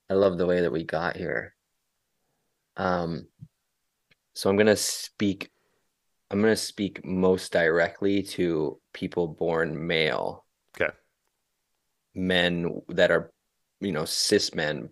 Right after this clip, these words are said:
Speaker 1: biological males. Um,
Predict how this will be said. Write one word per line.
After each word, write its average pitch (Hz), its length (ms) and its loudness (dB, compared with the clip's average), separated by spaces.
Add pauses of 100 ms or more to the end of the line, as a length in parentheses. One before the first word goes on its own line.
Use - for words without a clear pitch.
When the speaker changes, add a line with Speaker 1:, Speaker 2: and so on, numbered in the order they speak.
Speaker 1:
biological 76 800 2
males. - 760 -6 (760)
Um, 76 580 -8